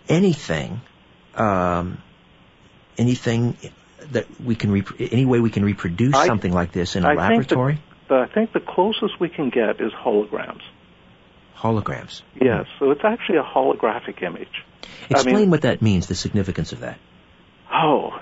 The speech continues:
Speaker 2: it, well, for one, one thing, it could never have been painted.
Speaker 1: Right, <laughs> to say the least, right.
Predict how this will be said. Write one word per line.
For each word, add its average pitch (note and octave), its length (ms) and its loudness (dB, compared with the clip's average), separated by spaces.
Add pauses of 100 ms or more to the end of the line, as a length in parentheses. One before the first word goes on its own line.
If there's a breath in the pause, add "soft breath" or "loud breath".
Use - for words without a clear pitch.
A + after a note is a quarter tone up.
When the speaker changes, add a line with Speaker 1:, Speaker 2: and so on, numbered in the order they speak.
(140)
Speaker 2:
it, A#2+ 220 4
well, A#2+ 200 4
for C3+ 80 2
one, D3+ 360 4
one D#3 200 0
thing, G#2+ 200 0
it F#2+ 100 -2
could A#2 120 -6
never C#3 180 0
have - 120 -4
been G#2 160 0
painted. - 440 -6 (180)
Speaker 1:
Right, F2 380 -4
<laughs> - 40 -20
to - 580 0
say C#3+ 200 4
the A#2+ 100 0
least, - 380 -2
right. E2+ 180 0